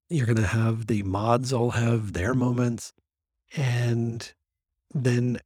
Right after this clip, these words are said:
after the battle ends, well, and then, then, of course, the Freetown townsfolk are gonna have to come in with Cobb Vanth. And, and then here's where I'm throwing in a curveball. Maybe I would love to see,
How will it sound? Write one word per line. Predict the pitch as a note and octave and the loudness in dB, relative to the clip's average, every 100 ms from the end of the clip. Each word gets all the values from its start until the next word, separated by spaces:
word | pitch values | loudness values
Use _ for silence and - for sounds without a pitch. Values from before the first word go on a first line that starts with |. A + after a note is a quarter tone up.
| _ | _
after | B2 C3+ - F3 C#3+ | -2 -2 2 2 2
the | A2+ | 2
battle | G#2 G#2+ G#2+ F#2+ - | -2 -2 -2 -4 -4
ends, | G2+ F2 F2+ C#3+ D3 - - | -4 -2 -2 -4 -6 -12 -6
well, | D3 A#2+ | -2 0
and | C#3+ C3+ | 0 0
then, | C3 | 2
then, | C#3+ B2+ | 2 2
of | G#2+ | 2
course, | B2 - | 0 0
the | A2+ | -4
Freetown | B2+ - A#2 G#2 | -4 -2 -2 -2
townsfolk | - C3 A#2 A2 A2+ A#2 | 0 0 2 0 0 -2
are | |
gonna | A#2+ G#2+ | -2 -2
have | - G2+ | -4 -6
to | - | -8
come | - A#2+ G#2+ | -8 -6 -4
in | F#2+ F#2 C#3+ D3 | -4 -2 -4 -2
with | A2 A2+ - - - | 0 0 -4 -18 -12
Cobb | - A2 G#2 G#2 | -4 -2 0 -2
Vanth. | G2 F#2+ C3 - - _ _ _ _ _ - | -4 -2 -4 -8 -18 _ _ _ _ _ -6
And, | C3 A2+ A#2+ A#2 - | -2 0 0 -2 -6
and | C3 | -4
then | C3 B2 G#2+ _ _ | -2 -4 -6 _ _
here's | - C3+ C3 A#2 | -6 0 0 2
where | B2 A#2 A2+ - - | 2 2 0 -2 -2
I'm | B2 C3 C3+ | 0 0 0
throwing | B2 A#2 | 0 0
in | A2+ | 0
a | G#2 | -2
curveball. | - A2 G#2+ A2 G#2+ - _ _ | 0 0 2 0 0 -4 _ _
Maybe | B2 A#2+ A#2+ A#2 C#3+ G#3 - - - | -2 2 4 2 0 -4 -10 -20 -4
I | D3+ | 2
would | C3+ C3 | 2 2
love | B2+ A2+ G#2+ B2+ | -2 -2 -2 -2
to | C#3 | -4
see, | - - B2 C#3 F3 | -2 -2 0 0 -4